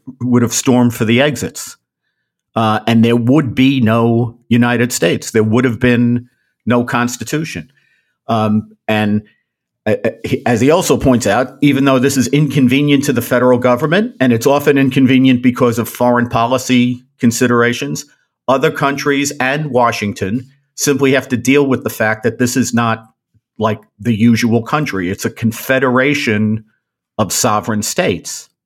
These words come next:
And if you don't have the authority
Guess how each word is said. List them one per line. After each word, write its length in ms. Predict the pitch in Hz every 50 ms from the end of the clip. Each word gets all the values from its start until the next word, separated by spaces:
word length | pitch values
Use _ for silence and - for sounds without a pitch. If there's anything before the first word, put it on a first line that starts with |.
| _ _ _ _ _ _ _ _ _ _ _ _ _ -
And 140 | 120 113
if 160 | 110 110 - 123
you 100 | 123 117
don't 360 | 123 131 143 147 160 170 156
have 400 | 120 147 135 135 135 135 131 120
the 160 | 131 120 120
authority 800 | 117 - - 135 147 147 139 135 104 104 104 104 101 110 117 -